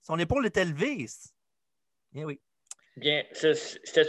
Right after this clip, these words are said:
Speaker 2: y avait-tu une storyline après ça qui s'en, qui s'en suivait ? Non, hein ?
Speaker 1: Pas du tout, c'est juste un
Speaker 2: Fait que
Speaker 1: bot, puis
Speaker 2: fait qu'elle a juste réagi comme
Speaker 1: Elle a réagi
Speaker 2: n'importe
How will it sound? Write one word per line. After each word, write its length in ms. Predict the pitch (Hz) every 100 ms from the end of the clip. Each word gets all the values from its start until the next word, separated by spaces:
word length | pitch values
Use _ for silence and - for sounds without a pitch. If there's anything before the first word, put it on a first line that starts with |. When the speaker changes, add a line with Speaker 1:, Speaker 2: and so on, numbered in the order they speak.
| 165
Speaker 2:
y 60 | 170
avait-tu 240 | 175 220
une 80 | 226
storyline 480 | - 180 175 196 196
après 240 | 151 160
ça 120 | 202
qui 120 | 190
s'en, 420 | - 156 151 147 143
qui 80 |
s'en 160 | - 143
suivait ? 320 | 143 147 147
Non, 240 | 165 127 123
hein ? 160 | 143 139 -
Speaker 1:
Pas 100 | 147
du 120 | -
tout, 160 | 127 151
c'est 80 |
juste 180 | 156 160
un 60 | 160
Speaker 2:
Fait 80 | 151
que 40 |
Speaker 1:
bot, 200 | 135 147 - 131
puis 420 | 117 110 104 113 _
Speaker 2:
fait 120 | -
qu'elle 180 | 143 175
a 120 | 160
juste 220 | 139 160 -
réagi 720 | 156 139 135 143 160 147 - _
comme 140 | 147
Speaker 1:
Elle 100 | 139
a 40 | 147
réagi 120 | 147
Speaker 2:
n'importe 60 | 143